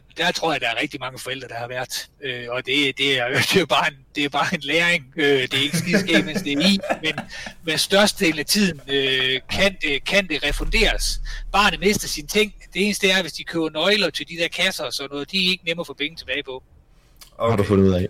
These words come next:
Speaker 3: Så,
Speaker 1: <laughs> Har vi lært noget over
Speaker 3: så,
Speaker 1: måneden?
Speaker 3: så rådet til forældrene lynhurtigt, overfladisk
Speaker 2: Mm.
Speaker 3: her, er, du skal vide, at n-, hvis du har brugt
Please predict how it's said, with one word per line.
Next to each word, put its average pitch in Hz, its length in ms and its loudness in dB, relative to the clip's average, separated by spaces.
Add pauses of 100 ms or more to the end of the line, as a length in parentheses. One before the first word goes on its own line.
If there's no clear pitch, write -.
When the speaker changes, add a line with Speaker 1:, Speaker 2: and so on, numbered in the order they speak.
(120)
Speaker 3:
Så, 135 260 4 (100)
Speaker 1:
<laughs> - 120 4
Har - 80 2
vi 156 80 -2
lært 180 260 0
noget 127 220 -4
over 170 160 2
Speaker 3:
så, 165 180 2 (160)
Speaker 1:
måneden? - 180 -12
Speaker 3:
så - 160 -4 (280)
rådet 202 400 2
til 190 280 -2
forældrene 160 500 -2
lynhurtigt, 139 760 -4 (460)
overfladisk 123 600 0
Speaker 2:
Mm. 107 80 8
Speaker 3:
her, 104 220 6
er, 113 340 0 (480)
du 208 100 -2
skal 185 240 -4
vide, 156 420 -4 (600)
at 120 400 -2 (500)
n-, 131 120 -2 (120)
hvis 127 160 -4
du 156 120 -4
har 151 120 2
brugt 185 240 2